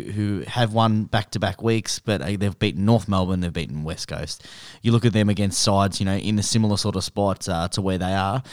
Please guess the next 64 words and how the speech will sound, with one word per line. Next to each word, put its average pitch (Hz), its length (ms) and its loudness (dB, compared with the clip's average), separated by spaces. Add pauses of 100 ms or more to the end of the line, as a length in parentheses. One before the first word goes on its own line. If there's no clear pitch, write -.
(200)
Sydney, 127 520 2
they 87 100 -6
lose 98 260 2
by, 87 340 0
they, 90 200 -6
what, 82 260 -6
they 87 160 -6
lose 87 80 -6
by, 87 220 -6
by, 82 260 -4
uh, 82 220 -4
a - 20 -10
couple 98 220 -6
of 90 80 -8
points. 98 380 -4
The 98 100 -4
Doggies, 104 260 2
they 90 140 -4
lost. 85 340 -6
Geelong, 90 300 -4
they 82 100 -6
lost. 87 380 -8 (340)
You 107 120 -2
look 107 180 2
at, 101 180 -4
um, 90 380 -2 (300)
the, 95 220 -2
the 104 120 -4
Giants, 104 500 0
in, 98 160 -4
in, 113 140 -2
again, 127 240 2
s-, 120 440 0
similar 123 300 4
sort 110 200 0
of 95 100 2
sides 101 340 0
in 98 60 0
the 95 80 0
Dogs 98 240 0 (140)
and 104 420 -4
Eg-, 92 320 -6
um, 90 560 -4 (140)
Adelaide. 110 400 -2 (320)
They 98 100 0
both 104 220 2
had 95 160 -2
wins, 95 340 -2
and 90 80 -4
then 87 80 -6
they 85 160 -4
beat 87 200 -6
the 85 40 -10
Gold 80 240 -8
Coast - 260 -8
in 82 60 -10
there 85 160 -8
as 82 140 -10
well. 85 340 -6
A 87 60 -10
direct, 104 400 -2
uh, 90 260 -4
comparison 107 560 -2
line, 107 320 2